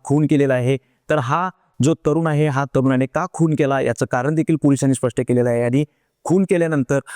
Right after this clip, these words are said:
हा तरुण दिवसभर काय करत होता, खून झाल्यानंतर तो चोवीस तास काय करत होता, हे आपण या आज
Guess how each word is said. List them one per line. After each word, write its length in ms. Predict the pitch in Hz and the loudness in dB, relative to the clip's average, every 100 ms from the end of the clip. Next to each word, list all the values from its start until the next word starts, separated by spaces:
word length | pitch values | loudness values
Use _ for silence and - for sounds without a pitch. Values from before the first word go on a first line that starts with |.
| - | -6
हा 120 | 139 | -4
तरुण 340 | 143 143 139 131 | 0 0 2 2
दिवसभर 420 | 123 127 139 - | 2 0 0 -2
काय 140 | 143 156 | -2 -2
करत 220 | 156 143 | -2 -2
होता, 260 | 135 123 127 - | -2 -2 -4 -2
खून 200 | 143 156 | 0 2
झाल्यानंतर 560 | 143 139 135 123 135 139 _ _ - | 2 0 0 0 0 -2 _ _ -2
तो 100 | 143 | -2
चोवीस 440 | - 143 139 180 | 2 2 2 2
तास 120 | 185 180 | -2 -4
काय 200 | 165 151 | -4 -2
करत 180 | 139 127 | -2 -2
होता, 200 | 127 127 | -2 -4
हे 340 | - _ - | -6 _ -2
आपण 360 | 120 123 131 101 | -2 0 0 2
या 240 | 123 127 - | 0 0 -2
आज 200 | 110 | -4